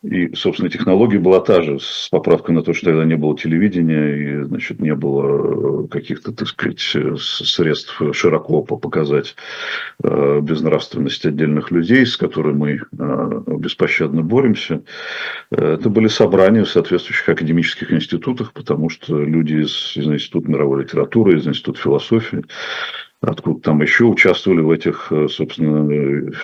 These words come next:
го-, голых вечеринках со студентками и, значит, артистками.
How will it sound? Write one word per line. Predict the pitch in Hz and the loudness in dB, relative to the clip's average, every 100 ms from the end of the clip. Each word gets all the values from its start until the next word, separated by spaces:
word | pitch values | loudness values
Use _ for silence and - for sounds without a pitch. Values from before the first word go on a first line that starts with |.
| - | -6
го-, | - - 71 | -6 -4 -2
голых | 82 92 87 - | 2 4 4 2
вечеринках | 82 - 82 87 - - - - | 0 0 2 0 -2 -8 -8 -12
со | - 76 | -10 -10
студентками | - 78 87 80 76 73 71 69 71 | -6 -2 -2 0 0 0 0 -2 -4
и, | |
значит, | 71 - - 85 | -4 -6 -2 0
артистками. | 76 82 76 - - - | 0 -2 -4 -8 -8 -10